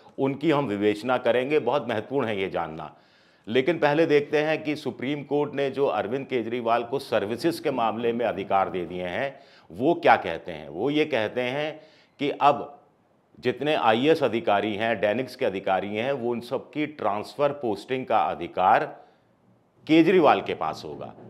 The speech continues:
पहले वो किसी अफसर को ट्रांसफर कर सक-, ना तो ट्रांसफर कर सकते थे, ना उसकी पोस्टिंग कर सकते थे, ना ही उसका डिपार्टमेंट ही बदल सकते थे। लेकिन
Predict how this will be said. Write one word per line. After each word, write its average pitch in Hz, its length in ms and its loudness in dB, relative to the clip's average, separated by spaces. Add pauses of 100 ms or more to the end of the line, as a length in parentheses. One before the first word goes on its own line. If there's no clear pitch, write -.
(240)
पहले 131 320 4
वो 170 160 2
किसी 165 640 -4 (240)
अफसर 139 360 -2
को 147 240 2
ट्रांसफर 151 520 0
कर 147 140 0
सक-, 123 240 -12
ना 120 220 0
तो 135 120 -2
ट्रांसफर 113 440 0
कर 135 140 -2
सकते 139 340 -2
थे, 151 140 -2
ना 139 100 -2
उसकी 127 480 -6 (320)
पोस्टिंग 123 400 -2
कर 143 140 2
सकते 139 380 0
थे, 143 300 2 (240)
ना 123 160 4
ही 151 100 2
उसका 156 240 2
डिपार्टमेंट 117 640 2
ही 160 80 2
बदल 113 260 2
सकते 92 400 -6
थे। 76 180 -10 (760)
लेकिन 123 340 2